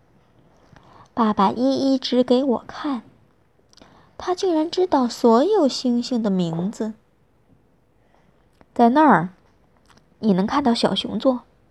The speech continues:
那里是长蛇座、飞马座和天蝎座。你看见蝎子的尾巴了吗？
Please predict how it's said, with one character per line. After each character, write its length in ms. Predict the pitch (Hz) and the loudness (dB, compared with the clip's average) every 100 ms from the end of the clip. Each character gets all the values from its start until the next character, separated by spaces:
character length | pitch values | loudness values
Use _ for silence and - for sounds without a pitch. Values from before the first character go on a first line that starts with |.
| _ _ - - - - | _ _ -20 -20 -20 -8
那 180 | 233 202 | 0 2
里 100 | 170 | 2
是 160 | 185 202 | 0 -2
长 380 | - - 190 240 | -2 -2 -2 -2
蛇 260 | - 180 | -2 -2
座、 360 | 196 233 208 220 _ _ _ _ _ - | 0 0 0 -4 _ _ _ _ _ -4
飞 160 | 294 | -2
马 200 | 302 - | -2 -6
座 200 | - 233 | -6 -6
和 220 | 214 - 240 | -6 -6 -6
天 240 | - 285 | -4 -4
蝎 220 | - 294 | -2 -4
座。 260 | 294 254 214 _ _ _ _ _ _ _ _ _ _ _ - - _ | 0 -2 -4 _ _ _ _ _ _ _ _ _ _ _ -20 -20 _
你 120 | 277 | -2
看 240 | 262 311 277 | 0 2 4
见 120 | 254 | 4
蝎 180 | - 311 | 2 0
子 140 | 277 | 0
的 80 | 240 | 0
尾 180 | 202 - | -2 -4
巴 140 | 143 | -6
了 100 | 190 | -6
吗？ 140 | 247 | -6